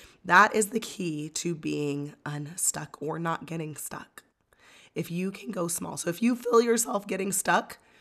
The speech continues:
back it all the way up and find out the smallest, smallest, tiny thing when your brain goes, "Oh, I can do that." As soon as your brain goes, "Oh,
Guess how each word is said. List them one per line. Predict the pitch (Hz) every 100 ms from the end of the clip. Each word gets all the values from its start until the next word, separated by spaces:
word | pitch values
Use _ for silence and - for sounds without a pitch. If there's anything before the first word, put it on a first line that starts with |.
| - - -
back | 170 165 170
it |
all | 160 190 208 226
the | 233
way | 247 247
up | 175 - - - _ _ _ -
and | 180
find | - 185 190
out | 175 - - _ -
the | 160
smallest, | - - 185 175 180 214 277 - - - _ _
smallest, | - - 220 196 190 202 196 -
tiny | - 208 220 226
thing | 214 208 185 165 180 - - - -
when | 180
your | 170
brain | 170 175
goes, | 165 - -
"Oh, | 349 359 - _ -
I | 226
can | 233
do | 233 285 480
that." | - - _ _ _ _ _ _ _ -
As | 190
soon | - 254 269
as | 285
your | 277
brain | 262
goes, | 254 254 -
"Oh, | 571